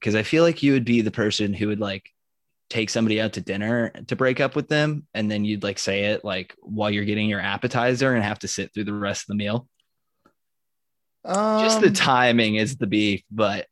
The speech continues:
Speaker 1: I can
Speaker 2: timing,
Speaker 1: see you doing that.
Speaker 2: I can definitely work on my timing. I haven't done a lot of breaking up with people, so I guess I'm not, I don't know if there's a pattern there. Um, but I'm definitely a big, like, when something's on my mind, and especially now,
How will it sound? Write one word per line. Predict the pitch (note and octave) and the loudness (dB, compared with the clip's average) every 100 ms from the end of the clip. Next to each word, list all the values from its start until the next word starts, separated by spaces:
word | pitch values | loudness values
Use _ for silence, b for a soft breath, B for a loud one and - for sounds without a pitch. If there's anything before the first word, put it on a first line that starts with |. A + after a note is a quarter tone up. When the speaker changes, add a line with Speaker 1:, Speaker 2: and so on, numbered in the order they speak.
| - | -6
Speaker 1:
I | A#2 | -4
can | - - G3+ | -2 0 0
Speaker 2:
timing, | G#3+ | 0
Speaker 1:
see | G3+ F3 D#3+ | 2 4 4
you | C#3 | 0
doing | A2 A#2 G#2+ G#2+ | 2 2 2 -2
that. | G#2 G#2+ | -4 0
Speaker 2:
I | E3 | 2
can | E3+ G3 | 4 4
definitely | E3 D#3+ D#3+ E3 D3 C3 | 6 6 6 4 4 4
work | A#2+ B2 | 4 4
on | C3 | 2
my | A#2+ | 0
timing. | A2 A2+ A#2 C3+ C3 | 0 -2 -2 0 2
I | |
haven't | D#3+ E3 B2+ A2 | 4 4 2 0
done | C3 B2+ | 0 2
a | B2 | 2
lot | A#2 A2 | 2 0
of | F#2 | -2
breaking | B2 A#2 A2 A2 | -4 -4 -4 -6
up | G#2+ | -6
with | B2+ | -6
people, | B2 C#3 D#3+ D3+ | -4 -2 -2 -2
so | - | 0
I | G#2+ | 0
guess | A2 G#2+ | 0 -2
I'm | G#2 G#2+ | -2 -2
not, | G#2+ G#2 G#2+ _ _ _ _ - | -2 -2 -4 _ _ _ _ -4
I | A#2+ | 0
don't | A#2+ A2+ A2+ | 0 0 0
know | A2+ | 0
if | G#2+ | -2
there's | - G#2+ | -4 -6
a | |
pattern | - A2 A2+ A2+ G#2+ G2+ | -6 -2 0 2 2 2
there. | G#2 A2+ D3 - _ _ _ - | 0 0 -2 -6 _ _ _ -8
Um, | A2+ A2+ A2 G#2+ | -2 -2 -2 -2
but | G#2 | 0
I'm | B2 B2 | 2 2
definitely | B2+ B2+ - D3 C3+ | 2 0 -2 -6 -4
a | A2+ | -4
big, | G2 A#2 A2+ G#2+ | 0 0 0 -2
like, | G2+ G2+ - _ _ _ | -4 -6 -10 _ _ _
when | A2 A#2 | -2 0
something's | G2+ B2 A#2+ B2+ | 2 2 2 2
on | A#2+ | 2
my | A2+ | 2
mind, | G2+ G2+ G#2 A#2+ C3+ | 0 -2 -2 -4 -4
and | A#2 | -6
especially | A2 D3+ D#3 D#3+ C3+ A2+ - b b | -4 -2 -2 0 0 -2 -4 b b
now, | - G2+ G#2 G#2+ A2 | -6 -4 -2 -2 -4